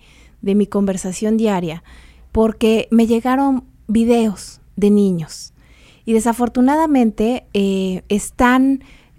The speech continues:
las escuelas, los doctores y, y es una especie como de pandemia o de, pues sí, pandemia es cuando todo el mundo lo tiene, ¿no? Pero, eh, no es infeccioso, pero parece ser que la mayoría de los niños sufren de déficit de atención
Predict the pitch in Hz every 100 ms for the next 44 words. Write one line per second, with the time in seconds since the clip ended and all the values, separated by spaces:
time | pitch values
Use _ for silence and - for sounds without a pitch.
0 | - 240 254 - 226 - 277 285 277 269
1 | 247 202 196 202 - 240 240 240 233 -
2 | - 208 202 202 214 208 240 254 240 -
3 | 220 233 240 214 208 202 202 180 - -
4 | - - 208 208 233 262 247 208 208 190
5 | 185 190 190 185 - 202 214 208 202 214
6 | 226 220 196 180 220 220 214 214 190 175
7 | 214 214 185 190 208 208 180 175 - -
8 | - - 202 190 - 208 208 208 226 202
9 | 185 - 240 240 240 - 196 185 180 -
10 | - - 214 233 247 254 254 247 226 208
11 | 202 208 208 220 269 269 233 - 254 254
12 | 226 247 233 226 214 180 202 220 220 214
13 | 190 170 - 165 160 - 226 202